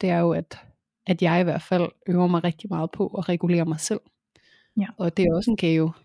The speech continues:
Speaker 1: til ham, fordi så det kan virke lidt mere, hvad kan man sige, trygt at vende tilbage til et menneske,
Speaker 2: Ja.
Speaker 1: som faktisk står selv i sine egne svære følelser, og også tager ansvar for dem,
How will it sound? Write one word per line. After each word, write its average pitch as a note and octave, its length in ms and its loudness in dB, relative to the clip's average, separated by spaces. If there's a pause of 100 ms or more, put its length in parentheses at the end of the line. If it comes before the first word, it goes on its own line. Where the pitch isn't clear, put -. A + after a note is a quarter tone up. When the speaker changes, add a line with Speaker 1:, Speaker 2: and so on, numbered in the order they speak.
(220)
Speaker 1:
til F#3+ 140 -4
ham, E3+ 260 0
fordi F3+ 280 -2
så F#3 260 0 (920)
det - 80 -2
kan F3 140 -2
virke F#3 240 2
lidt F#3 240 0
mere, F3+ 200 2
hvad E3+ 120 -2
kan E3 100 0
man D#3+ 80 -2
sige, - 180 -10
trygt - 340 -6
at F#3+ 80 -6
vende F#3+ 140 0
tilbage A3+ 340 -2
til - 220 -8 (280)
et F#3 140 -2
menneske, E3 360 2
Speaker 2:
Ja. G#3+ 60 0 (340)
Speaker 1:
som - 260 -14
faktisk E3+ 460 -4 (640)
står G3+ 240 -2
selv F#3+ 300 -2 (120)
i F3 380 -2
sine F3 200 0
egne E3 180 2
svære F3+ 240 -2
følelser, F3+ 480 -2
og F3+ 120 -2
også F3+ 140 -4
tager - 180 -4
ansvar F3 340 -2
for F3 180 -6
dem, E3+ 160 -8